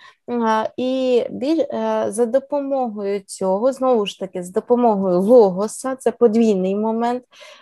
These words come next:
м, просто логосом з іншого боку, зняти несправедливе звинувачення, тобто він вводить вже етичні категорії справедливе і несправедливе,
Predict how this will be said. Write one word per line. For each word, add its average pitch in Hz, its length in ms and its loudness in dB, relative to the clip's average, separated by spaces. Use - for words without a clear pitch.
м, 247 200 2
просто 220 300 -2
логосом 226 540 4
з 220 160 0
іншого 226 500 -4
боку, 240 440 0
зняти 233 540 -4
несправедливе 214 800 0
звинувачення, 220 1040 -2
тобто 254 300 4
він 254 200 2
вводить 208 360 2
вже 196 280 -2
етичні 196 480 -4
категорії 190 640 -2
справедливе 226 800 2
і - 200 -6
несправедливе, 233 1160 -4